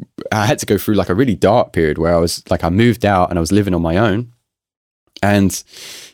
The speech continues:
there was no downtime because I only had music books.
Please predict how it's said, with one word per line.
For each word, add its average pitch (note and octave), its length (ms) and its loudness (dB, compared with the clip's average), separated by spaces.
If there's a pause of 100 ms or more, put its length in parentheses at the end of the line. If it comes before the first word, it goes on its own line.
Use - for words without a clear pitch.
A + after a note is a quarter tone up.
(440)
there G#2 200 2
was G#2+ 180 2
no G#2+ 260 2
downtime F2+ 840 -2
because F2+ 220 -4
I F#2 120 2
only G2 140 0
had F2+ 240 -2
music F#2 360 0
books. - 400 -2